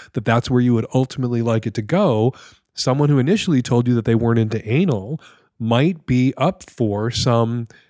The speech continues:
anal stimulation. You know, you go down on somebody, you're gonna spend some time below their genitals too, you know, behind their balls,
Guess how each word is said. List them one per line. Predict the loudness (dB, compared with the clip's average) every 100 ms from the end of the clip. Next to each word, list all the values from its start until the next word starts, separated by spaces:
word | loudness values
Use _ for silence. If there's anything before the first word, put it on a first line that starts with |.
| _ _ _ -4
anal | 0 2 2 2 -2 -8 _ _ _
stimulation. | -8 -2 0 2 2 2 0 -2 -8 -10 -12 -4
You | 0
know, | 2 2 2 -2 -6 -14 -20 -16
you | -4 -2
go | 0
down | 0 0 0
on | 0
somebody, | -2 -2 0 0 0 -4 -10 -20 _ -4
you're | 0
gonna | 0
spend | 0 -2 -2
some | -2 -6
time | -4 -2 0 2 0 -2 -6 -14 -12 -8 -2
below | 0 2 0 0
their | 0
genitals | 0 -2 0 -2 -4 -4
too, | -2 -2 -4 -12 -10
you | -6
know, | -6 -6 -8
behind | -4 0 0 2
their | 0
balls, | 2 2 2 2 -2 -4 -10